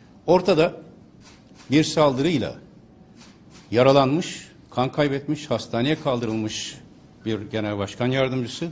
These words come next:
ve gazeteciler var. Ve Sayın Bahçeli üç gün bekledikten sonra konuşuyor ama kime konuşuyor? Yine sanki yaralanan ve mağdur olanlar yokmuş gibi ortada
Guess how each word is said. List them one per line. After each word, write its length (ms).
ve 60
gazeteciler 580
var. 200
Ve 80
Sayın 300
Bahçeli 420
üç 220
gün 180
bekledikten 600
sonra 420
konuşuyor 680
ama 240
kime 300
konuşuyor? 560
Yine 400
sanki 640
yaralanan 680
ve 80
mağdur 420
olanlar 680
yokmuş 500
gibi 400
ortada 600